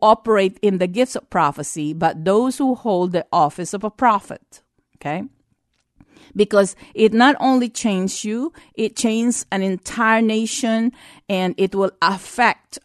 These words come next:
generations, many generations, in other words. So here is, here is the prophet releasing this prophecy. Within twenty-four hours, things will change drastically. And remember,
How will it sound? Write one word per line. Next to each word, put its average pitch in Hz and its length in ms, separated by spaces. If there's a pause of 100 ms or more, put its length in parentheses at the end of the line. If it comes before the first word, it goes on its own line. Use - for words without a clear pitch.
generations, 190 1400 (480)
many 208 260
generations, 165 840
in 170 100
other 160 180
words. 127 520 (1200)
So 254 280
here 320 360
is, 285 460
here 269 300
is 240 100
the 233 80
prophet 220 640
releasing 254 520
this 233 140
prophecy. 190 560
Within 196 540
twenty-four 294 720
hours, 151 720 (500)
things 190 460
will 160 140
change 127 480
drastically. 156 720 (1300)
And 185 160
remember, 190 600